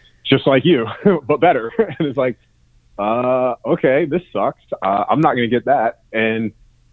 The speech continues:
you know, it's, it is, it's, it's, it, it fucks with your head a lot. And, you know, you, like I said, you, you walk in, they're like, "Oh, hi, nice to meet you."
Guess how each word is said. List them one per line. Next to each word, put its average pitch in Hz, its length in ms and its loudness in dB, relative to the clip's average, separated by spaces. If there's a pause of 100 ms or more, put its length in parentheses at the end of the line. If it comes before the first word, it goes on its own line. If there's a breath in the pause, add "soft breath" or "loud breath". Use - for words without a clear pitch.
(420)
you 147 100 2
know, 143 100 6
it's, 131 200 0
it 147 100 4
is, 185 180 4
it's, 127 220 -6
it's, - 160 -4 (120)
it, 131 140 -2 (320)
it 113 120 0
fucks 202 260 2
with 180 100 2
your 156 80 4
head 190 360 0
a 101 40 2
lot. 110 480 -2 (300 loud breath)
And, 107 500 0 (300 loud breath)
you 123 80 6
know, 113 60 6
you, 110 360 4
like 110 160 4
I 110 100 0
said, 110 140 2
you, 101 180 2
you 107 120 2
walk 107 240 2
in, 135 160 4
they're 127 100 4
like, 120 160 0
"Oh, 175 140 4
hi, 123 180 0
nice 107 240 -4
to 107 80 -8
meet 123 220 0
you." 120 200 2